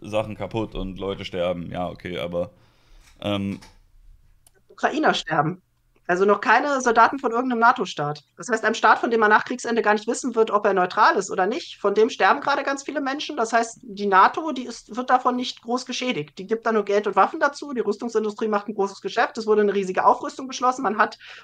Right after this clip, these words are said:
Speaker 2: propagandistisch einen super Grund, um der Bevölkerung noch weitere Aufrüstung verkaufen zu können. Und, äh, wie gesagt, es sterben keine Soldaten irgendeines nato-Staates.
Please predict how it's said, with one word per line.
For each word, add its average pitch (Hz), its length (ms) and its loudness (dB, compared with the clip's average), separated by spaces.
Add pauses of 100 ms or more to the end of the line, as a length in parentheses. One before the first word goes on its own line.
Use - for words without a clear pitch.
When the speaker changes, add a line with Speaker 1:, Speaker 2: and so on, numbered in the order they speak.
Speaker 2:
propagandistisch 220 720 0
einen 208 80 0
super 233 360 0
Grund, 262 240 -4
um 240 80 -4
der 214 100 2
Bevölkerung 226 520 -2
noch 185 120 -4
weitere 202 260 2
Aufrüstung 202 420 -2
verkaufen 180 420 0
zu - 140 -16
können. 269 300 -6
Und, 240 480 -6
äh, 220 260 -2
wie 214 60 -6
gesagt, 220 340 2
es 214 220 -6
sterben 208 320 2 (560)
keine 240 280 2
Soldaten 208 460 2
irgendeines 214 400 0
nato-Staates. 160 640 -4